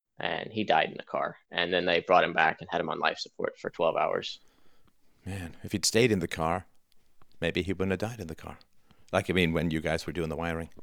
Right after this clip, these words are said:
Speaker 1: Correct. Exactly.
Speaker 2: Oh, my God. So he set up this will when
Speaker 1: Mm-hmm.
Speaker 2: your half-sister was very little and <clears throat> just never updated it.
Speaker 1: Correct.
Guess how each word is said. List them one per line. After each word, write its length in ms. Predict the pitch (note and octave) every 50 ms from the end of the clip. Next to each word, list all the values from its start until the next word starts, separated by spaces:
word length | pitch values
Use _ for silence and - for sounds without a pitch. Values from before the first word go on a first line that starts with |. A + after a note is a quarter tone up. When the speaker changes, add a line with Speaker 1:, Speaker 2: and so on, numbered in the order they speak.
| - - - - _ _ _ _ _ - - _ _ _ - - - -
Speaker 1:
Correct. 440 | - - B2+ A2+ - - - - - - - - - - - -
Exactly. 360 | - A2 A2 G#2 - B2+ C3
Speaker 2:
Oh, 120 | A#2+ G#2+ F2+
my 180 | E2+ - - -
God. 300 | - G2 F#2 F2+ - - - - - - - - - - _ _ _ _ _ _ _ - - - - - - _ _ _ _ _ _ _ _ _ _ _ _ - - - -
So 380 | - - - E3+ D#3 D3+ D3 - -
he 160 | - E3 F#3
set 240 | - - - D#3 C#3
up 160 | C3 A#2+ - -
this 300 | B2 B2 A2+ - - A#2
will 400 | A2+ C3 B2 G#2 G#2 A#2+ B2 G#2+ G#2+ - _ _ _ _ _ _ _ _ _ _ _ _ _ _ _ _ _ _ -
when 500 | D#3 A#2 G#2 G#2 G2+ G2+ G2 F#2+ F2+ - - - -
Speaker 1:
Mm-hmm. 160 | - - D#3+ - _ _ _ _ _ _ - - - - - - -
Speaker 2:
your 160 | - A#2 A2
half-sister 540 | A2 B2 A#2+ A#2 - - C3 - - - G#2
was 180 | F#2 F#2 F2+ -
very 180 | - G#2+ G#2
little 240 | G#2 G2 F#2 F#2 - - - - - - _ _ _ _ - - - - _ - - _ _ _ _ _ _ _ _ -
and 480 | B2 B2 A#2+ A#2+ A#2 A#2 A2+ G#2+ - -
<clears throat> 300 | - - - - - -
just 160 | - D3+ A#2+ C3
never 320 | C3+ C3 A#2 A2+ F#2 - - - _ _ -
updated 320 | - - - - F2+ E2 - E2+ E2+
it. 40 | - - - - - - - - - - - - - _ _ _ _ _ _ _ _ _ _ _ _ _ _ _ -
Speaker 1:
Correct. 360 | - G2+ - - - - -